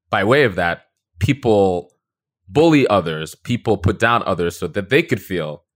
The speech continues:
better about themselves. Then there is a philosophy about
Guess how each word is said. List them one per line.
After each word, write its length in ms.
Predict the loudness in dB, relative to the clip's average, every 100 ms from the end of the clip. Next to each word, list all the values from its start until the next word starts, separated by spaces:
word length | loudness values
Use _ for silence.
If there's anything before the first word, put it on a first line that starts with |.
| -2
better 220 | 0 0
about 260 | -4 -6
themselves. 500 | -8 -16 -16 -16 -20 -20 _ _ _ _ 0
Then 240 | 2 2
there 160 | 4 4
is 100 | 4
a 140 | 0
philosophy 760 | 0 0 0 0 -2 -6 -2 -2
about 320 | 0 -2